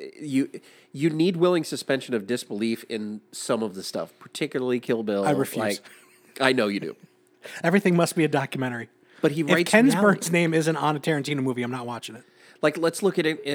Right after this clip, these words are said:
Speaker 1: Inglourious Basterds in, in that basement scene, for example. It's like the moment, uh, Michael Fassbender's character gets found out, nobody's getting out of there alive. And nobody does.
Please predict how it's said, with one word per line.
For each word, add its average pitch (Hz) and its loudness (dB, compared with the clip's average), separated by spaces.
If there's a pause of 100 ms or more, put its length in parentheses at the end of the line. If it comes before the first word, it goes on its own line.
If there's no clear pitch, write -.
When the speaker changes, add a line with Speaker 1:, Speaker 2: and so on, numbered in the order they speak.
(120)
Speaker 1:
Inglourious 131 2
Basterds 117 -4 (280)
in, 135 2
in 139 0
that 120 0
basement 123 -2
scene, 131 -4
for 98 -8
example. - -14 (640)
It's - -10
like 120 0
the 127 -2
moment, 151 0 (500)
uh, 113 0
Michael 139 0
Fassbender's 120 -2
character 110 -2
gets 104 -6
found 107 -4
out, 95 0
nobody's 131 2
getting 113 -2
out 110 2
of 107 -2
there 98 0
alive. 90 -6 (540)
And 147 0
nobody 156 4
does. 113 0